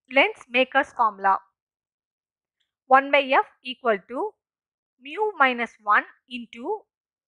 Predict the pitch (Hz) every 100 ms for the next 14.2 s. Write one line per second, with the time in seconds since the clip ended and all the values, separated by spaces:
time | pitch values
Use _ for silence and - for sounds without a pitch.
0 | _ _ _ _ 247 254 277 269 262 403
1 | - _ _ - 240 254 247 262 330 _
2 | 240 240 311 - 233 226 226 302 - 220
3 | 208 - 220 196 _ _ _ _ _ _
4 | _ _ _ _ _ _ 226 240 294 262
5 | 254 - 330 330 247 214 294 466 539 _
6 | - 269 294 254 226 226 220 196 202 330
7 | 440 _ _ _ _ _ 262 302 392 370
8 | 277 233 392 277 277 294 294 277 247 277
9 | - 269 - 269 254 - 233 196 196 339
10 | - _ _ _ _ _ _ _ _ _
11 | 262 302 359 370 349 262 226 214 381 453
12 | - 339 - 370 - 294 269 240 240 381
13 | - - 269 262 - 240 - 220 208 196
14 | 226 320